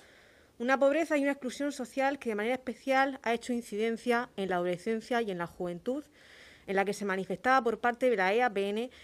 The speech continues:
que había ascendido hasta cuatro puntos por encima de la media. Hablamos del treinta y ocho coma ocho por, del treinta y tres coma ocho por ciento de niños y niñas están en riesgo de pobreza o exclusión social.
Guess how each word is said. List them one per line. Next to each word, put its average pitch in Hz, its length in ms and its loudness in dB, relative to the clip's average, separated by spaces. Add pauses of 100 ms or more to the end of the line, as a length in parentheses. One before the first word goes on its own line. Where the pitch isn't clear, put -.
(160)
que - 80 -4
había 220 180 4
ascendido 254 400 -2
hasta 214 240 -2
cuatro 247 420 2
puntos 262 300 -2
por 208 140 -6
encima 233 360 -2
de 226 60 0
la 190 120 -2
media. 202 420 -4
Hablamos 214 320 0
del 202 200 0
treinta 185 260 -2
y 185 100 2
ocho 233 220 -2
coma 196 320 -6 (360)
ocho 320 360 0
por, 185 240 -6
del 202 220 0
treinta 202 240 -6
y 190 40 -10
tres 262 160 0
coma 240 240 -2
ocho 262 200 -6
por 202 160 -6
ciento 214 380 -6
de 190 120 -4
niños 226 320 -2
y 202 60 -4
niñas 185 320 -6 (480)
están 240 220 0
en 262 140 0
riesgo 214 200 0
de 226 100 2
pobreza 190 540 -4
o 196 40 -6
exclusión 190 440 -10
social. 185 420 -6